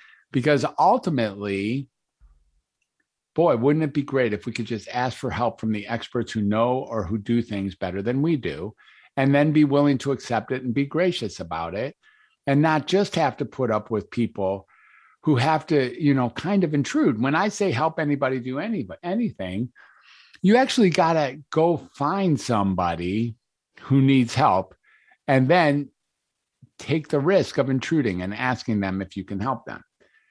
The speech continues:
Wouldn't it be great if we were a little more open about asking for the help that we really know we could want and need?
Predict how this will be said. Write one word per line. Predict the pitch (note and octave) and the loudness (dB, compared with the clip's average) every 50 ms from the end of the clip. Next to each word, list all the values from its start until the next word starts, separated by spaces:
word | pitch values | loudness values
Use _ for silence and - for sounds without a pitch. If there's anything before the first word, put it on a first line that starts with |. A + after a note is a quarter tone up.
| _ _ _ _ _ | _ _ _ _ _
Wouldn't | - D3+ F#3 A#3 A#3+ A#3 | 2 2 2 2 2 0
it | A3+ G#3 | 0 2
be | - A3 F#3+ | 2 0 0
great | - - D#3+ D#3+ D#3 C3+ | 0 2 2 4 4 4
if | B2 A2+ - | 2 0 0
we | C#3 C#3 C3+ | 2 2 2
were | C3 B2 A2+ A2 | 4 2 2 2
a | G#2 G#2 | 0 0
little | A2 A#2+ C#3+ E3 F3+ G3 F3+ | 0 0 2 2 2 2 0
more | E3 D3 C#3+ C#3 C#3 C3+ B2+ - | 0 -2 -2 -2 -2 -4 -6 -4
open | - A#2+ B2 C3 B2+ - F#2 D#2+ D#2 D#2 D#2 F2 _ _ - | -2 -2 -2 -2 -4 -6 -8 -8 -10 -12 -16 -18 _ _ -4
about | A#2+ A#2 A2 A#2+ A2+ A2+ - - | -2 0 0 0 0 0 -2 -2
asking | B2+ C3 C3+ - - - C3 A#2 | -2 -2 -2 -2 -2 -2 -2 -2
for | - B2 | 0 -2
the | G#2+ G#2 F#2 | -2 0 0
help | - A#2 A2 G2 - - | 0 0 0 -2 -2 -4
that | G2 G2 | -6 -4
we | A2 A2+ A2+ A2 G#2 | -2 0 0 0 0
really | G2 A2+ C3+ C3+ A#2 G#2+ G2+ | 0 0 0 0 0 0 0
know | F#2+ G2 A2 A#2 A2 F#2+ E2 D2+ D2 E2 - _ | 0 0 0 0 0 0 -2 -4 -8 -12 -14 _
we | A2+ G#2+ G#2 G2+ | -8 -4 -4 -4
could | F#2+ - G2+ F#2+ | -4 -4 -6 -6
want | F#2+ F#2 F#2 F2 E2+ F2 - | -6 -6 -6 -6 -6 -8 -10
and | - F2+ F2 F#2+ | -8 -6 -4 -4
need? | G2 F2+ D2 C2+ C2+ | -4 -4 -6 -8 -14